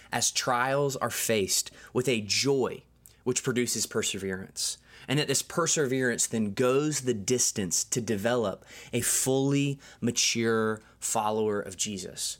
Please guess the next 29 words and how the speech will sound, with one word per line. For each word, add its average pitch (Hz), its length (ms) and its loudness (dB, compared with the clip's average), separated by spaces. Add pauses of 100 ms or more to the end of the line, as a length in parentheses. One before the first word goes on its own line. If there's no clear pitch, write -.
(120)
So 156 240 2
often 139 460 0
I 113 120 2
want 120 240 0
to 127 100 0
grow 117 560 4
in 107 240 0
my 101 140 0
faith. 98 240 -2
I 113 40 -4
want 123 140 0
to 127 60 -2
be 127 100 0
matured 131 800 0
as 107 120 0
a 107 60 -6
follower 113 460 2
of 92 100 -4
Jesus, 95 500 -4 (400)
but 135 100 2
I'm 120 180 0
unwilling 123 640 2
to - 160 -6
walk 107 440 0
through 107 260 -4
the 95 100 -2
fires 98 720 0
of 95 340 -2
tribulation. 92 840 -6